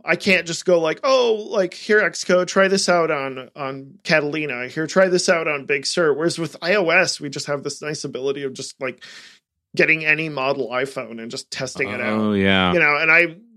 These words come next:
Speaker 1: that's one of the biggest challenges with Mac O S development, is not having that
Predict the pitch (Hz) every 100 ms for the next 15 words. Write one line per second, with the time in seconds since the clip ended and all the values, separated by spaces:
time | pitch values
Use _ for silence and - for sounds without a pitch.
0 | - 180 190 - 196 175 156 147 143 147
1 | - 135 117 123 131 135 135 135 135 127
2 | 135 127 127 131 127 127 131 117 113 131
3 | 120 123 123 123 127 123